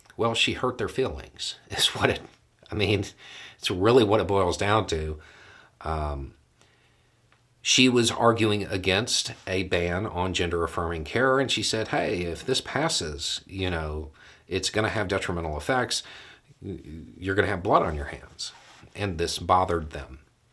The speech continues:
And it led to her being silenced. It led to protests. It led to a lot of things. And now it's at the point where they're doing everything they can to make sure she can't actually represent the people who sent her there,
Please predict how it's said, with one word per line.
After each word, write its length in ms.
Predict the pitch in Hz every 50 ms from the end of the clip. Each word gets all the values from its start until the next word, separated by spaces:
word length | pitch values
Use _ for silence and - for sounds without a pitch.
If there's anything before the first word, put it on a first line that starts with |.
| _ _ _ _ - - - - - - _ _ _ _ _ _ - _ _ _ -
And 420 | 98 101 98 98 101 98 95 98
it 320 | 92 - - 95 92 87 87
led 320 | 95 92 90 87 87 -
to 320 | - - 95 87 87 85
her 160 | 80 82 95 87
being 260 | 78 76 76 76 78
silenced. 600 | - - 139 139 139 135 131 127 120 110 - -
It 80 | 98
led 240 | 82 87 85 80 80
to 60 | -
protests. 880 | - - - 131 127 120 120 - - 120 113 107 104 - - - - -
It 160 | 82 78 95 90
led 240 | 92 92 87 80
to 100 | - 87
a 20 | 82
lot 220 | 87 95 101 101
of 80 | 98 -
things. 320 | - 98 95 92 87 85 - - - - - - - - -
And 160 | 113 110 104
now 300 | 107 110 117 117 113 110 -
it's 220 | - 110 - -
at 120 | 113 101
the 80 | - 98
point 360 | - - 104 98 95 95 -
where 140 | 90 92 92
they're 240 | 90 90 90 90 87
doing 380 | 87 - 101 95 95 90 87
everything 340 | 117 120 135 151 131 120 113
they 140 | 101 95 90
can 500 | - - - 175 190 160 110 95 95 87
to 100 | - 110
make 200 | 104 95 95 -
sure 180 | - - 95 92
she 220 | - - 113 113
can't 320 | - - 113 107 104 - -
actually 540 | - 92 92 - - - 90 87 87 90 82
represent 540 | 85 87 85 - 95 87 82 87 82 80
the 60 | - -
people 280 | - 87 76 78 78
who 120 | 76 98 90
sent 260 | - - 156 139 -
her 120 | - 92
there, 300 | 80 - 67 53 - -